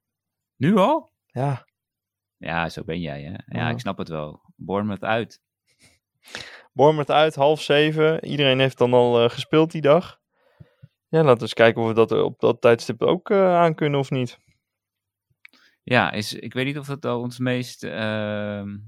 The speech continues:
Speaker 1: hoe zeg je dat?
Speaker 2: Gunstig.
Speaker 1: Favoriete tijdstip
Speaker 2: Ja.
Speaker 1: is. Maar als ik, ja, kijk, weet je, eigenlijk moet je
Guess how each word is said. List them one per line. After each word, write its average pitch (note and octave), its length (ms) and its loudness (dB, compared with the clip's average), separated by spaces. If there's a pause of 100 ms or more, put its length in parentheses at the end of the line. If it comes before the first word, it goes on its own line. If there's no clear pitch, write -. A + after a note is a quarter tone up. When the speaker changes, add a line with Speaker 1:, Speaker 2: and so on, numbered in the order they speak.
(720)
Speaker 1:
hoe F#2+ 100 -20
zeg G#2+ 140 -14
je A#2 60 -14
dat? C3+ 260 -14
Speaker 2:
Gunstig. C3+ 480 0
Speaker 1:
Favoriete A2 360 -8
tijdstip C3+ 480 4
Speaker 2:
Ja. D3+ 60 -6
Speaker 1:
is. F#3 200 -12 (1400)
Maar F#2 340 4
als F#2+ 200 -4
ik, - 120 -8
ja, A#2 240 2
kijk, G#2+ 260 -2
weet G2+ 260 -2
je, - 60 -8
eigenlijk F#2 300 -4
moet F2+ 80 -4
je F2+ 60 -2